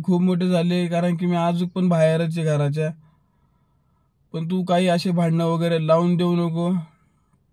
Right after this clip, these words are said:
आता खरं म्हणजे तो व्हिडिओ काढायचा पण नव्हता मला आजचा, पण माझी बाजू पण कुठेतरी मांडली पाहिजे ना मी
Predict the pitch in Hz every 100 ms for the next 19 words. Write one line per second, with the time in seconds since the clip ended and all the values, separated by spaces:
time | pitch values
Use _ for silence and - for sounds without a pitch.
0 | _ _ _ _ _ _ _ _ - 147
1 | 170 170 180 185 185 190 190 190 190 190
2 | 202 208 196 214 196 175 165 151 135 135
3 | - 123 - _ _ _ _ _ _ _
4 | _ _ _ _ _ _ _ _ _ -
5 | 165 175 202 220 220 208 220 226 202 214
6 | 196 214 202 202 202 208 214 208 196 156